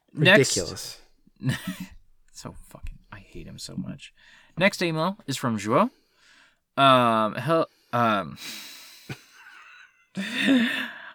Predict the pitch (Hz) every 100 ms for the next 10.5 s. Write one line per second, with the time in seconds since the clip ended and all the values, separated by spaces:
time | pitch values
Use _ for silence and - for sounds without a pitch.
0 | _ - - - 123 143 151 170 - 143
1 | 170 180 180 180 175 170 160 170 165 165
2 | 151 139 147 160 165 156 151 156 - -
3 | - _ _ _ _ - 165 190 196 -
4 | 180 170 165 151 131 107 101 104 - -
5 | - - - 160 175 175 175 131 151 139
6 | 123 131 196 131 - - - - - -
7 | - - - - 170 202 220 220 214 208
8 | 202 - 55 180 202 175 131 113 147 170
9 | 147 - 143 175 170 156 170 165 - 165
10 | 123 160 170 107 -